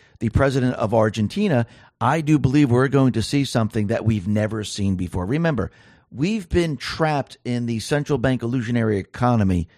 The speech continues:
since nineteen thirteen. Yeah, we were still on the gold standard. Yes, we became the reserve currency right after World War Two. I think what most people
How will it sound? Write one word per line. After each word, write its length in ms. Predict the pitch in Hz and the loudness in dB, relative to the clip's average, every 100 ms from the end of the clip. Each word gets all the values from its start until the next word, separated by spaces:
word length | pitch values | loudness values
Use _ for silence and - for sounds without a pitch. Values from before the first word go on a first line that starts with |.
| _ | _
since 320 | - 151 131 117 | -4 -2 -2 -2
nineteen 420 | 120 117 123 110 | -2 -2 -4 -4
thirteen. 400 | - 98 - 127 | -2 -4 -4 -2
Yeah, 180 | 208 180 | 0 0
we 140 | 156 | -2
were 120 | 160 | -2
still 200 | - 147 | -2 -2
on 160 | 143 143 | 0 -2
the 60 | |
gold 300 | 147 104 113 | -4 -4 -4
standard. 500 | 110 123 113 113 113 - - | -4 -2 0 0 -2 -4 -14
Yes, 340 | - 131 165 - | -6 -4 -4 -6
we 80 | 147 | -10
became 340 | 131 - 143 | -10 -8 -6
the 100 | 123 | -4
reserve 380 | 110 104 120 110 | -4 -2 -2 -2
currency 400 | 120 117 113 117 | -2 -2 -2 -6
right 220 | 101 101 | -6 -4
after 200 | 110 - | -6 -6
World 260 | 101 101 101 | -6 -6 -4
War 200 | 104 95 | -4 -4
Two. 380 | - 101 98 - - _ - | -2 -2 -2 -4 -14 _ -6
I 120 | 120 | -4
think 340 | 120 196 196 - | 0 -2 -2 -10
what 260 | 135 - | -8 -8
most 300 | 143 156 202 | -2 -2 -2
people 460 | - 175 160 127 117 | -4 -2 2 2 0